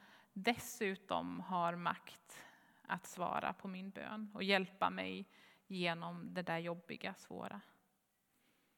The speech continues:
Och sen inte minst detta, att livet får en helt annan mening. För plötsligt så blir jag en del av allsmäktig Guds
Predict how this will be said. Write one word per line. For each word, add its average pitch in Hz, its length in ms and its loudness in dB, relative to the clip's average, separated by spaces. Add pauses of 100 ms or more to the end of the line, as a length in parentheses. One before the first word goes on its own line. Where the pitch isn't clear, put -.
(1000)
Och 208 100 0
sen 175 420 2 (140)
inte 190 400 0
minst - 800 -6
detta, - 420 -6
att - 240 0
livet 226 680 6
får - 440 0
en - 160 0
helt 190 1000 4
annan 175 580 2
mening. 202 640 -4 (640)
För - 180 -2
plötsligt - 1200 -4 (160)
så - 160 -6
blir 180 640 0
jag 180 560 -2 (120)
en 175 280 -2
del 185 440 -6 (360)
av 180 280 2 (440)
allsmäktig 185 1080 2
Guds - 560 -8